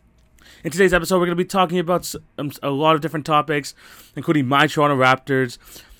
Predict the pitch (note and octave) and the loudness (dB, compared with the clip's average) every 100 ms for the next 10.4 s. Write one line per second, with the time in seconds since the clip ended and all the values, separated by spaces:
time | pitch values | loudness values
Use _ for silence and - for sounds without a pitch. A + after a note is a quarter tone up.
0 | - B2+ A#2+ A2+ G#2+ G#2 - D#3+ D3 C3 | -2 2 4 2 -4 -10 -6 -2 0 4
1 | C#3+ E3 F3 D3 C3 G2+ C3+ C#3 C#3 C3+ | 4 4 0 -2 -2 0 2 4 4 2
2 | B2+ A#2+ _ _ - _ B2 A2+ G2 B2 | 0 -6 _ _ -20 _ -2 -2 -2 0
3 | C3 - - - A#2 A2 A#2 B2 - A2+ | 0 -2 -8 -6 -6 -4 -4 -2 -2 -2
4 | B2+ B2+ C3+ B2+ A#2 G#2+ G#2+ G#2+ G#2+ G2+ | -2 0 0 0 -2 -6 -6 -4 -4 -4
5 | A#2 G2+ F#2+ A#2+ B2 B2+ B2 B2 G#2 G2 | -6 -6 -6 -6 -6 -6 -6 -6 -6 -8
6 | G#2 G2 F#2+ F#2 F#2+ C3 C3 - _ _ | -10 -10 -10 -8 2 4 4 0 _ _
7 | - - _ _ C3 C3+ B2+ C#3+ F3 D#3+ | -20 -20 _ _ 0 2 4 4 4 0
8 | E3+ E3 C#3+ D3+ F3 D3+ D#3+ D3 D#3 A#2+ | -4 0 2 2 0 0 0 2 2 0
9 | C3 A#2+ - - _ - - _ - B2 | 0 0 -2 -12 _ -20 -20 _ -10 -2
10 | D3 C3 C#3 B2 | 0 2 2 2